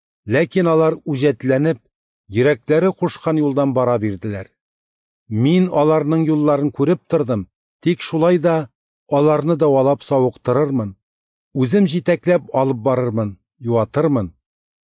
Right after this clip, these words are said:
Хәсрәтлеләрнең теленә шатлыклы сүзләр салырмын.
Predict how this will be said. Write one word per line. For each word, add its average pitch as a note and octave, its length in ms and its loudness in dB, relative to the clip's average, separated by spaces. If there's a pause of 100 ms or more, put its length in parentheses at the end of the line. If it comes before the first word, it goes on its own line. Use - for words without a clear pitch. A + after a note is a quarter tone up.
Хәсрәтлеләрнең D3 960 0
теленә C#3 560 0 (260)
шатлыклы C3 640 -4
сүзләр A#2+ 480 -4
салырмын. G2 540 -4